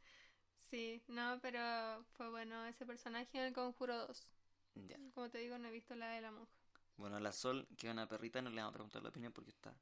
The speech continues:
Speaker 1: Está durmiendo.
Speaker 2: está durmiendo y la Javi le está haciendo cariño. Ya, eh, sí, bueno, esto en general con, con las bromas pesadas.
Speaker 1: Mm.
Speaker 2: Yo igual creo que, que aquí como que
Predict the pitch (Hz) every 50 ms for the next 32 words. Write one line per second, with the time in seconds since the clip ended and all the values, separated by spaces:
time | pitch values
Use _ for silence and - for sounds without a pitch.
0 | _ - - - 262 240 240 233 226 226 226 226 226 220 123 117 117 110 107 107
1 | 107 113 117 113 110 - - 110 110 101 104 - 107 - 113 110 110 - - -
2 | - - - - - _ _ _ _ - - - - - - - - - _ -
3 | - - 98 101 98 95 - - - - 120 117 113 - - - 175 185 165 -
4 | - 131 151 139 127 - - - - 135 135 - - - 147 143 147 143 143 147
5 | 139 135 131 139 139 139 139 139 139 135 135 135 131 - - - - - - 127
6 | 123 120 120 123 127 127 127 123 123 127 - - 123 - 269 269 285 - - 110
7 | 117 117 104 107 107 - - 123 127 127 127 131 131 131 131 131 - - - -
8 | - - - - 127 117 117 131 127 - - 131 127 127 120 110 117 113 113 113
9 | 113 113 113